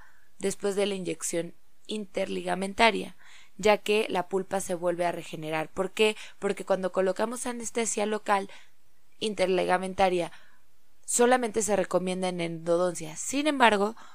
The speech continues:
en varias áreas de la odontología también se utiliza,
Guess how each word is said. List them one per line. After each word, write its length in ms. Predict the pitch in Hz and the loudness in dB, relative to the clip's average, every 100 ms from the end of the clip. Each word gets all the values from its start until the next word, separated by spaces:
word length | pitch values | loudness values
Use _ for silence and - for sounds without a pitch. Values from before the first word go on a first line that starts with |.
| - - - | -14 -14 -10
en 160 | 214 208 | 0 4
varias 320 | 220 220 202 | 6 4 4
áreas 260 | 190 196 | 4 4
de 80 | 190 | 4
la 160 | 180 180 | 2 4
odontología 640 | 180 185 196 202 214 190 | 2 0 -2 0 0 0
también 440 | 190 180 170 170 170 | 0 -2 0 -4 -4
se 100 | 180 | -6
utiliza, 580 | - 214 214 - 175 | -2 -2 -2 -4 -6